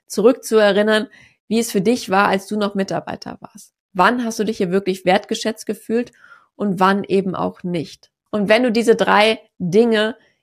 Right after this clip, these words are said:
in deinem Alltag wirklich berücksichtigst, am besten ab morgen sofort,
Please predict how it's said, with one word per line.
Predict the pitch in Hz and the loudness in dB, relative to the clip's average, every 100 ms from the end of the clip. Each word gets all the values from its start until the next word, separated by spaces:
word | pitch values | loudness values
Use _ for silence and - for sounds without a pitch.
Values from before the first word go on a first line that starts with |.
| _ | _
in | 226 247 | 0 2
deinem | 226 214 196 | 4 4 2
Alltag | 180 202 202 196 | 2 0 0 -2
wirklich | 180 196 202 202 | 2 2 2 -6
berücksichtigst, | - 185 202 - 180 185 - 185 | -4 -2 -2 -2 -6 -6 -6 -4
am | - 190 | -2 -2
besten | 196 214 - - | 2 2 0 -2
ab | 196 202 | -2 0
morgen | 185 190 196 190 | 0 2 2 0
sofort, | 170 - 175 185 | -4 -4 -2 -2